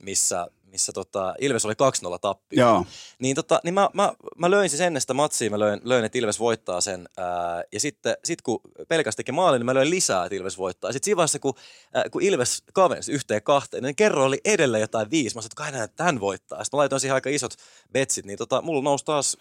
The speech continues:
Speaker 1: ää, yli viisi numeroiseen summaan mun Coolbetin tili. Kiitos Konnalle kannun, joten tota,
Speaker 2: Okei.
Speaker 1: kyllä ihan, ihan hyvin,
Speaker 2: Niin, että
Speaker 1: hyvin
Speaker 2: se on
Speaker 1: on mennyt.
Speaker 2: tällä pohjalla, okei. No me
Speaker 1: Kiitos
Speaker 2: voidaan
Speaker 1: urheilukäästä.
Speaker 2: <laughs>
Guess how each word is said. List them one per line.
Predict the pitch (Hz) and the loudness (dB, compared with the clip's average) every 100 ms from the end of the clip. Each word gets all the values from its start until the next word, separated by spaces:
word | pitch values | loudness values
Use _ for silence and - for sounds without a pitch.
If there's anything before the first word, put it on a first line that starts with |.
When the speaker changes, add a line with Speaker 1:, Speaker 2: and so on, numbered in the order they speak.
| 127 | -6
Speaker 1:
ää, | |
yli | 127 151 | -4 -4
viisi | 135 131 | -4 -4
numeroiseen | 117 117 117 120 | -2 -2 0 -2
summaan | 131 120 107 | -2 -2 -2
mun | 107 | -2
Coolbetin | - 113 98 107 | -2 -2 -2 -6
tili. | 98 107 | -6 -6
Kiitos | 101 147 113 - | -4 -4 -4 -4
Konnalle | 147 123 101 | -4 -2 -4
kannun, | 110 123 107 82 | -2 -2 -2 -4
joten | 82 85 87 | -12 -14 -16
tota, | 87 101 | -10 -2
Speaker 2:
Okei. | 101 160 | 2 4
Speaker 1:
kyllä | 131 135 | 6 6
ihan, | 110 - | 4 0
ihan | 156 | -4
hyvin, | 156 135 | -4 -4
Speaker 2:
Niin, | 107 | -6
että | - | 2
Speaker 1:
hyvin | 143 120 | 4 6
Speaker 2:
se | 160 | 6
on | |
Speaker 1:
on | |
mennyt. | 156 | 6
Speaker 2:
tällä | 160 139 | 8 6
pohjalla, | 120 113 107 110 | 6 6 6 6
okei. | 120 143 117 | 4 6 6
No | 107 | 8
me | |
Speaker 1:
Kiitos | 123 | 6
Speaker 2:
voidaan | 151 143 135 | 6 8 6
Speaker 1:
urheilukäästä. | - 104 90 - | 4 -2 -4 -4
Speaker 2:
<laughs> | - | 4